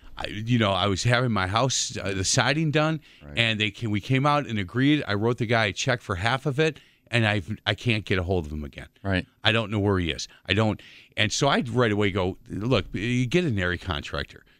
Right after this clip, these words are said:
Speaker 1: 'cause
Speaker 3: Yeah.
Speaker 1: that stuff's not going to happen." But some of the things that, that in, in this blog, and again, you can find this blog that Ann wrote at david goliath dot com. Eight things not to do when remodeling or building a house. Number one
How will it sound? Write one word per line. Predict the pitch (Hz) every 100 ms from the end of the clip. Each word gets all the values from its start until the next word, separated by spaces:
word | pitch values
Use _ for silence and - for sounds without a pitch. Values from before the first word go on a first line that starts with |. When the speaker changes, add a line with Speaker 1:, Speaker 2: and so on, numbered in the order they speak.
| -
Speaker 1:
'cause | 113
Speaker 3:
Yeah. | 127
Speaker 1:
that |
stuff's | 131 135 110
not | 127 98
going | - 101
to | 85
happen." | 87 - 95 113 160 156 - - - _
But | 127
some | - - 147
of | 196
the | 151
things | - 143 117
that, | 113 95 113
that | 110 95 - -
in, | 101 107
in | 139 160
this | 160 -
blog, | - 120 117 110
and | 98
again, | 92 113
you | 101
can | 131 160
find | - 123 135
this | 120
blog | - 110 107
that | 101 95
Ann | 104 107 113
wrote | 101 92 - - -
at | 101 101
david | 117 127 131
goliath | 110 107 104 101 -
dot | 107 92 -
com. | - 117 101 80 - - - _
Eight | 131 165 -
things | 202 131 107
not | 113 135
to | -
do | 120 131
when | 120
remodeling | 110 101 98 113 117 101
or | 101
building | 82 104 110
a | 101
house. | 98 92 - - _
Number | 113 135 170
one | 151 117 110